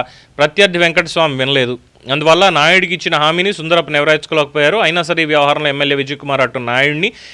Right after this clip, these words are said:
ఇటు వెంకటస్వామిని బ్లాక్‌మెయిల్ చేసి, తన ఆశించిన ఇరవై కోట్ల ఆస్తిని కాజేద్దామని ప్ర-, ప్రయత్నించారు.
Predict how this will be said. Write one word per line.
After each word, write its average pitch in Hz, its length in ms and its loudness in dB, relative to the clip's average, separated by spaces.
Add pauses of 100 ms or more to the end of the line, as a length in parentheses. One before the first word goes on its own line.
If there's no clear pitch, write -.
(120)
ఇటు 131 120 0
వెంకటస్వామిని 165 540 0
బ్లాక్‌మెయిల్ 147 520 0
చేసి, 147 260 0
తన 156 200 -2
ఆశించిన 151 440 0
ఇరవై 156 320 2
కోట్ల 185 280 0
ఆస్తిని 160 340 2
కాజేద్దామని 143 520 0
ప్ర-, 127 100 -8
ప్రయత్నించారు. 139 760 -2